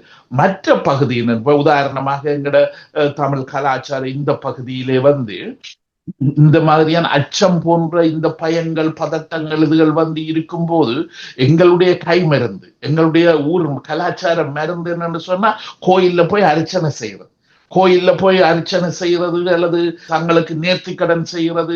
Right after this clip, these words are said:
நேர்த்திக்கடனை வச்சு, ஹம், இந்த பிரச்சனை தீர்ந்தாலும் இந்த கோயிலுக்கு நான் இன்னது செய்வேன். இப்ப இது வந்து எங்கட ப-, பரம்பரை பரம்பரையாக தொன்று தொட்டு இருக்கின்ற, அஹ், ஒரு மன ஆறுதலுக்குரிய இதுவும் ஒரு உள வைத்தியம்தான். அதாவது,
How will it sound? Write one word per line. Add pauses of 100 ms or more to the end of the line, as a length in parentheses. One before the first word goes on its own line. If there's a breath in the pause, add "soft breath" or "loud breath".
நேர்த்திக்கடனை
வச்சு, (360 loud breath)
ஹம்,
இந்த
பிரச்சனை
தீர்ந்தாலும் (300 loud breath)
இந்த
கோயிலுக்கு
நான்
இன்னது
செய்வேன். (360)
இப்ப
இது
வந்து
எங்கட
ப-,
பரம்பரை
பரம்பரையாக
தொன்று
தொட்டு
இருக்கின்ற, (360 loud breath)
அஹ்,
ஒரு
மன (300)
ஆறுதலுக்குரிய
இதுவும்
ஒரு
உள
வைத்தியம்தான். (520)
அதாவது,